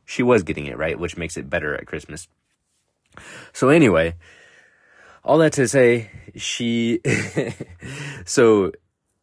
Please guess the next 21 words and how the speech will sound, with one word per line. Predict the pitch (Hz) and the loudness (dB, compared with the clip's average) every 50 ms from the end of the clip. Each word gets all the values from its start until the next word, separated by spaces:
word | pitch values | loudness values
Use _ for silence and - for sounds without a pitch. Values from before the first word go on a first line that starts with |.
| _ _ - | _ _ -2
last | 120 123 127 135 - - | 0 0 0 0 0 -2
night, | 123 123 117 107 | -2 -2 -2 0
so | - 123 | 0 2
we | 113 117 120 | 4 4 6
opened | 123 123 - 139 120 | 4 4 2 0 -2
the | 107 92 | -4 -4
gifts | 80 98 101 98 101 - - - - - _ _ | -2 0 0 0 0 -2 -6 -10 -10 -12 _ _
at | - 85 85 82 78 73 - _ _ _ _ _ - | -8 -6 -6 -6 -6 -8 -10 _ _ _ _ _ -14
twelve | - - - 107 101 95 87 80 73 73 - - | -10 -4 0 0 2 2 0 -2 -4 -8 -12 -10
last | - 78 78 73 - - - | -8 -6 -6 -6 -6 -10 -10
night. | 71 67 - - - - _ | -10 -12 -12 -14 -16 -16 _
That's, | - 80 82 - - | -12 -10 -10 -10 -10
that's | - - 90 - - | -8 -8 -8 -8 -6
what, | 85 85 80 80 - _ _ | -6 -6 -6 -8 -12 _ _
that's | - 87 - - | -12 -12 -10 -8
when | 90 85 80 80 73 - | -8 -8 -8 -8 -10 -10
we | - 80 | -10 -10
started | - - 87 80 76 - | -10 -10 -10 -8 -6 -6
opening | 85 82 - 80 80 76 | -6 -6 -6 -8 -10 -10
everything. | 76 76 78 80 - - 78 78 76 - _ _ - - - - - _ _ _ | -8 -10 -10 -12 -12 -12 -12 -12 -14 -18 _ _ -20 -20 -20 -20 -20 _ _ _
And | _ - 92 87 87 85 82 80 80 78 - | _ -8 -6 -4 -4 -2 -4 -4 -6 -8 -12